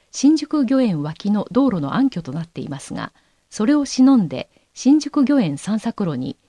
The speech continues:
二十一世紀の環境の時代を象徴する新たな内藤新宿分水を整備しました。新宿区の都市の骨格は江戸時代に作られています。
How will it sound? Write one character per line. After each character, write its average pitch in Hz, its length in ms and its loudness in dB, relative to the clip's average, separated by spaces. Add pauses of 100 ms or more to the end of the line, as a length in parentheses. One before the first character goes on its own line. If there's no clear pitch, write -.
(160)
二 302 120 6
十 269 200 2
一 165 120 -2
世 220 260 -2
紀 - 120 -10
の 139 100 -6
環 247 220 0
境 254 180 2
の 226 120 2
時 185 180 -4
代 208 180 -2
を 196 80 -2
象 196 220 -6
徴 180 200 -8
す 165 200 -10
る 156 180 -8 (260)
新 294 280 -2
た 175 140 -4
な 143 220 -6 (100)
内 240 180 0
藤 285 240 0
新 262 180 4
宿 - 220 -12
分 220 200 -2
水 214 300 -4
を 165 100 -4
整 196 200 -2
備 147 120 -4
し - 140 -12
ま - 100 -12
し - 140 -20
た。 - 180 -16 (960)
新 330 280 2
宿 - 220 -12
区 196 140 -2
の 151 140 -2
都 240 120 -6
市 269 140 2
の 156 120 2
骨 - 220 -14
格 190 260 -6
は 151 260 -4
江 180 100 -6
戸 277 100 2
時 294 140 -4
代 208 180 0
に 131 140 -6
作 - 180 -8
ら 175 80 -6
れ 165 80 -8
て - 140 -16
い - 80 -12
ま - 140 -14
す。 - 240 -20